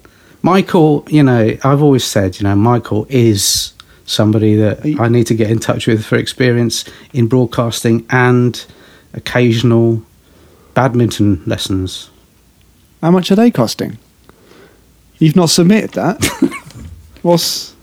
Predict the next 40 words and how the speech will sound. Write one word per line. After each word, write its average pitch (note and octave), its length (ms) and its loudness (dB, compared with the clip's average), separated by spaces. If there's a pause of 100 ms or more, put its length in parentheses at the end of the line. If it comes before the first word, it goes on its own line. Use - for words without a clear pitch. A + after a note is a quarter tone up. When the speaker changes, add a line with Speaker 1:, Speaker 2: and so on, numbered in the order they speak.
(160)
Speaker 1:
Well, G2+ 340 0
Speaker 2:
are F3+ 60 2
you G3+ 300 6 (380)
Speaker 1:
do C3+ 100 0
you B2+ 40 2
mean C#3+ 160 4
per F3 120 0
Speaker 2:
is D3+ 60 4
this D#3 140 4
Speaker 1:
annum? F3 160 4
Speaker 2:
a - 20 2
fraudulent? A3 720 4 (280)
Well, G3 200 0
yes, F#3+ 300 2
I D#3 60 4
do. F#3 160 4
I C#3 40 4
mean C#3 200 4
per E3 220 2
annum D3 200 4
twenty D#3 360 2
twenty-one. E3 640 2 (540)
John, F3+ 200 4
you've E3 220 2
put, G#3 160 -2
you've F3 160 0
paid G3 280 2
for - 140 0
four D#3 340 2
horses. F3 720 0
What F#3+ 260 2
i-, G3+ 80 2
what A3+ 260 2
are A3 60 4
you G3 400 6
<laughs> - 420 0
what C4 200 0
are C#4+ 40 4
you A3+ 300 6
using F3 840 4